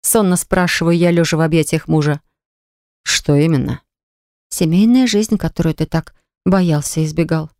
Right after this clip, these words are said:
«Я не боялся. И, в принципе, на самом деле не против семейных ценностей, но у меня с ними не сложилось. Помнишь ведь, что я говорил тебе насчет детей?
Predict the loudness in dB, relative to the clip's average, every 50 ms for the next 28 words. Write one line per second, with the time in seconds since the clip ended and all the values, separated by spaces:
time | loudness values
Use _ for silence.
0 | _ _ _ _ _ _ _ _ _ _ _ _ _ _ _ 2 2 4 4 2
1 | 2 2 2 2 2 0 0 -2 -6 -8 -10 -12 -16 _ _ _ -2 -2 0 2
2 | 0 2 2 0 -2 -2 -2 0 2 2 0 0 0 0 2 2 2 2 2 2
3 | 2 4 2 2 0 2 0 0 0 -2 -4 -2 0 0 2 2 2 2 0 -2
4 | -2 -2 -2 -2 -2 -4 -4 -2 0 2 2 2 2 2 2 2 2 2 0 -2
5 | -2 -2 0 0 0 0 -2 -2 -2 -4 -2 -2 -4 -6 -6 -8 -14 -16 -16 _
6 | _ _ _ _ _ _ _ _ _ _ _ 2 2 2 2 0 0 -2 -4 -4
7 | -4 -10 _ -4 0 0 0 0 0 0 0 0 0 -2 -2 -4 -2 -2 0 0
8 | 0 -2 -2 -2 -4 -4 -6 -4 -6 -6 -6 -8